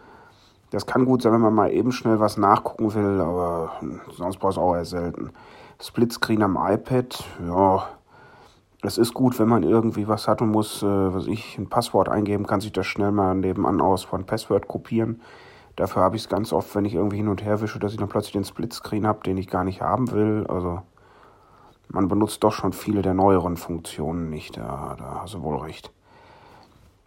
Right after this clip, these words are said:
Ja, und der dritte Punkt, äh, waren,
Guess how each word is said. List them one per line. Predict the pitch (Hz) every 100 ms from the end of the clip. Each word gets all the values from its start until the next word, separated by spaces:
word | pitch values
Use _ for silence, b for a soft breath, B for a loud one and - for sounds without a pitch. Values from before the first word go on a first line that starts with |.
| _ _ _ _
Ja, | - 85
und | 85 80
der | 85
dritte | 82 90 120
Punkt, | - 117 117 117 117
äh, | -
waren, | - 104 104 101 92 98 95 95 98 98 92 87 95 90 90